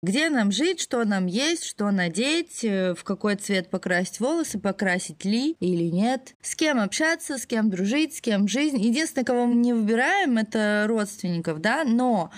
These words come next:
опять же, вы можете сделать выбор в пользу отказа общения с родственниками. Никто вас не заставляет.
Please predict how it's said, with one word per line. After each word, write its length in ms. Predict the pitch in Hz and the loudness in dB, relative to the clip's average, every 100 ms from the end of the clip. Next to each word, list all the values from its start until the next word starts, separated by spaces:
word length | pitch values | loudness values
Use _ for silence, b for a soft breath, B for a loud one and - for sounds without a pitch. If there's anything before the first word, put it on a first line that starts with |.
| B B | B B
опять 440 | 202 254 240 214 | -2 2 2 0
же, 180 | 180 165 B B - | -2 -4 B B -4
вы 200 | 214 269 | 0 2
можете 1040 | 254 262 247 - 220 220 208 202 190 175 - | 2 0 0 -2 -2 0 2 2 2 0 -4
сделать 420 | 170 226 220 208 | -2 2 2 0
выбор 300 | 214 262 240 | -2 0 -2
в 100 | - | -2
пользу 520 | 214 220 190 196 175 _ _ | 0 0 0 -2 -2 _ _
отказа 920 | 196 190 - 214 190 175 175 160 151 - | -4 -4 -2 0 0 0 -2 -2 -4 -6
общения 560 | 160 - 190 170 160 | -6 -2 -2 -2 -4
с 100 | 156 | -4
родственниками. 680 | 175 165 - 165 160 170 175 - - | -2 -2 -4 -6 -6 -6 -8 -10 -2
Никто 320 | 202 190 240 | -2 0 0
вас 260 | 233 202 - - | 0 -2 -6 -2
не 300 | 202 220 220 | 2 2 2
заставляет. 720 | 208 208 220 196 208 180 151 | 0 -2 -2 0 0 0 -4